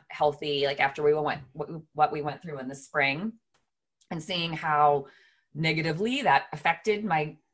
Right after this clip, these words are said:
my kids and their emotional state and all that. So just trying to find whatever we can do to keep them busy and still connected socially and,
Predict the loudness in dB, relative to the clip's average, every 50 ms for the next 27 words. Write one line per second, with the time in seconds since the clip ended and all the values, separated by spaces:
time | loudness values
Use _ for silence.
0 | _ _ -4 -2 -2 -2 -2 -2 0 0 0 0 -2 -4 -4 -2 0 0 2 2
1 | 2 2 2 0 0 -2 -2 -4 -6 -6 -8 -8 -8 -8 -6 -4 -2 -2 -2 -2
2 | -2 0 2 2 2 2 2 4 4 4 2 0 -4 -6 -4 -2 -2 -2 -2 -4
3 | -6 -10 -12 -12 -8 -6 -4 -4 -2 -4 -6 -8 -10 -8 -6 -4 -4 -4 -4 -4
4 | -4 -6 -6 -8 -10 -14 _ _ _ _ _ _ _ _ _ _ _ _ -10 -10
5 | -8 -6 -2 0 2 4 4 2 2 0 0 0 -2 -4 -6 -8 -8 -6 -4 -4
6 | -4 -6 -6 -10 -10 -8 -6 -6 -6 -6 -6 -6 -4 -2 0 0 0 0 0 -2
7 | -2 -6 -6 -6 -6 -8 -6 -8 -4 -4 -4 -4 -6 -10 -12 -8 -6 -4 -4 -4
8 | -4 -6 -6 -4 -4 -4 -4 -4 -2 -2 -2 -2 -2 -6